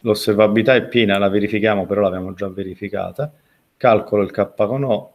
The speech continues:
dopo aver assegnato il lambda e basta, e, e poi faccio, faccio la, eh, la simulazione.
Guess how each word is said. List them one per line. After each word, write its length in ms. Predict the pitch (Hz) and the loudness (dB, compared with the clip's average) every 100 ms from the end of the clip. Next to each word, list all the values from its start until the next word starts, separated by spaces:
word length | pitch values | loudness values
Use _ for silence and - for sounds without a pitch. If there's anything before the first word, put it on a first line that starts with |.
| _ | _
dopo 200 | 101 98 | -8 -4
aver 160 | 98 98 | -2 -4
assegnato 800 | 98 101 101 101 92 92 98 _ | -6 -8 -6 -6 -6 -8 -12 _
il 200 | 110 101 | -10 -4
lambda 600 | 113 92 104 120 147 - _ _ | -2 -2 -4 -2 -2 -2 _ _
e 140 | 151 | -2
basta, 520 | 123 - - - 131 | 0 -2 -6 -8 -6
e, 340 | 95 92 95 92 _ _ _ | -4 -4 -6 -10 _ _ _
e 120 | - 101 | -12 0
poi 160 | 107 | 0
faccio, 500 | 101 110 - 101 101 | 2 2 2 0 0
faccio 380 | - 107 - 107 | 0 0 2 2
la, 340 | 101 98 98 95 - - _ _ | 4 6 4 -2 -8 -20 _ _
eh, 300 | 107 98 101 | -6 -4 -4
la 160 | 104 101 | 2 2
simulazione. 920 | - 104 98 95 - - 98 92 95 | 2 0 0 0 -4 -4 -2 -2 -6